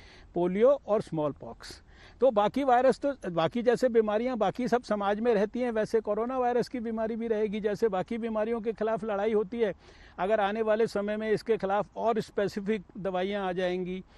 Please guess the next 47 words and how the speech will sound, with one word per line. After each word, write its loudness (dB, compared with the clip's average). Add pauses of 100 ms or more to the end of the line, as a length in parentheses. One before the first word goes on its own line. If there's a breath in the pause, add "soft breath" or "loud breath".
(240 soft breath)
या -2
मान -6
लीजिए -8
और -8
स्पेसिफिक -10
वैक्सीन्स -4
आ 0
जाएंगी, -4
तो -6
जैसे -4
बाकी -8 (380 soft breath)
बीमारियों -4
के 0
प्रिवेंशन -4
के -2
लिए 0
वैक्सीन्स -4
लगती -4
हैं -4 (440 soft breath)
या -2
बीमारी -4
होने -2
पे -2
वो -2
पर्टिकुलर -4
दवाई -2
दी -6
जाती -2
है, 0
वैसे -6
कोरोना -4
वायरस -2
के -8
लिए 2
भी -6
दी -8
जाएगी। -4
अब -4
इस -6
कोरोना -2
वायरस -2
का -4
जो 0
स्प्रेड -4
का -2
मैकेनिज्म -4
है, -2